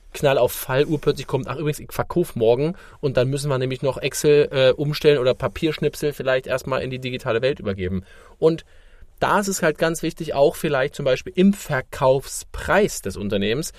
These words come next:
vielleicht sogar die Begleitung noch mit zu implementieren, was bedeuten soll, dass der Berater zum Beispiel die ersten drei, vier Monate vielleicht auch diese,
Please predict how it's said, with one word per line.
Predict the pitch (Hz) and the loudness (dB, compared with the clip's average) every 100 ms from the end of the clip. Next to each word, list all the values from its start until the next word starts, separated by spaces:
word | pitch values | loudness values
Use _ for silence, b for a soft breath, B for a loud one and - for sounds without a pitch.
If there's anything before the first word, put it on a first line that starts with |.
| B | B
vielleicht | B - 139 147 | B 2 4 2
sogar | - | 0
die | 135 | -2
Begleitung | 120 120 131 113 127 - 151 | 0 0 2 2 2 0 -2
noch | 143 127 | -2 -2
mit | 151 220 - | 0 0 -2
zu | - 151 | -8 -6
implementieren, | 127 120 104 98 - 101 | -6 -6 -4 -4 -4 -4
was | 101 | -4
bedeuten | - 120 113 131 | -6 2 4 4
soll, | 147 147 151 B B | 4 4 4 B B
dass | 139 131 | 0 2
der | 139 | 2
Berater | 127 120 110 113 123 147 | 0 0 0 2 2 0
zum | - 147 | -2 -2
Beispiel | 131 139 - | 2 0 -2
die | 131 117 | -4 0
ersten | 120 - 139 | 0 -2 -6
drei, | 120 123 | 0 0
vier | - 127 | 0 -4
Monate | 120 120 131 135 139 147 b b | -2 -2 -2 0 -2 -4 b b
vielleicht | - 135 127 | -2 0 2
auch | - 147 | 4 2
diese, | - 160 147 135 | 2 -2 4 4